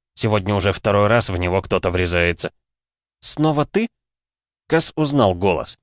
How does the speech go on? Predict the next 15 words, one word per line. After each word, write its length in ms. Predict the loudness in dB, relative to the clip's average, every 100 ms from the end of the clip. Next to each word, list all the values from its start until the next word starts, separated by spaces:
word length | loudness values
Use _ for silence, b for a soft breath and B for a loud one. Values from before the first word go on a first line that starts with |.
| _ _
Он 180 | -4 0
принадлежал 600 | 0 0 -2 0 0 2
той 160 | -2
девушке 420 | 0 0 0 -2
в 60 | -4
штанах, 340 | -2 0 0
что 220 | -2 -2 0
столкнулась 580 | 0 0 0 0 2
с 100 | 0
ним 200 | 0 -2 -2
утром 380 | -4 0 -2 -4 _
и 80 | 0
необоснованно 760 | 2 2 0 0 0 0 0
начала 340 | 0 0 0
обвинять. 640 | 0 -2 -4 0 0 -2